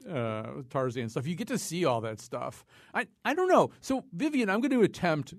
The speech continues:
<laughs> clearly it falls to me <laughs> to, to attempt some kind of defense of this. And, and I think maybe one, one thing that I would say is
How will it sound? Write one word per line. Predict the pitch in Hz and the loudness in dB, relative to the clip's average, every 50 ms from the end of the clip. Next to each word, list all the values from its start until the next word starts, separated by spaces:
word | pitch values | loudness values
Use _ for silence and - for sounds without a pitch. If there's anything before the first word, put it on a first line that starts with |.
| - 185 | -12 -12
<laughs> | 107 - | -12 -8
clearly | - - 180 220 208 175 151 135 | -4 0 2 2 2 2 2 0
it | 123 107 | 0 -2
falls | - - 170 170 175 170 170 151 - - | -2 4 6 8 8 8 8 4 0 -2
to | - 262 | -4 -2
me | 262 202 175 175 147 117 135 123 - - - - - | -2 0 -2 -2 -4 -6 -8 -12 -14 -10 -4 -4 -4
<laughs> | - - - - - - - | -6 -6 -10 -10 -8 -4 2
to, | 208 185 - - - - - - - | 2 2 2 2 -4 -10 -12 -10 -2
to | - 202 | 2 4
attempt | 190 170 - - 190 175 147 120 | 4 4 2 0 0 0 0 -2
some | - 180 170 139 | -2 -2 0 0
kind | 151 147 | 0 0
of | 139 127 | 0 -2
defense | 123 123 - 160 151 151 131 | -4 -4 -2 -2 -2 -2 -2
of | 139 117 110 | -4 -4 -4
this. | 113 117 110 - - - - - - | -6 -8 -8 -12 -20 -20 -20 -12 -4
And, | - 190 202 202 269 | -2 -2 -2 -2 -2
and | 214 208 220 - | -4 -4 -4 -2
I | 214 214 202 | 0 -2 -2
think | 202 240 285 277 - - - - - - _ | 0 0 -2 -2 -2 -6 -12 -20 -20 -20 _
maybe | - 156 165 185 208 233 240 220 160 147 127 123 131 143 | -4 0 2 4 4 4 4 4 2 0 -2 -4 -8 -10
one, | - 175 151 151 175 180 180 175 170 - - | -10 -6 -2 0 2 2 2 0 -2 -6 -4
one | 151 196 233 | 0 0 0
thing | 320 320 269 | 2 2 0
that | 208 160 | 0 0
I | 143 | 0
would | 135 139 170 170 | 2 2 2 2
say | - - - 107 117 135 - | 2 -2 -6 -6 -6 -8 -10
is | 143 143 135 131 131 131 - - - | -6 -6 -6 -4 -6 -8 -10 -16 -18